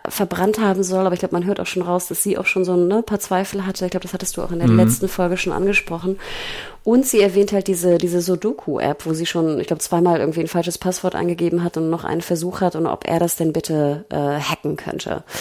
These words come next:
Speaker 1: Und dann, ne, Superpower, äh, Hacker Jamie kriegt es auch relativ schnell hin, finde ich.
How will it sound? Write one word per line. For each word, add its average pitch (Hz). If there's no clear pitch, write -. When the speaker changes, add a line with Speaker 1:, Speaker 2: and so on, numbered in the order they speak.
Speaker 1:
Und 185
dann, 196
ne, 190
Superpower, 180
äh, 170
Hacker 170
Jamie 190
kriegt -
es -
auch -
relativ 247
schnell 180
hin, 226
finde 160
ich. -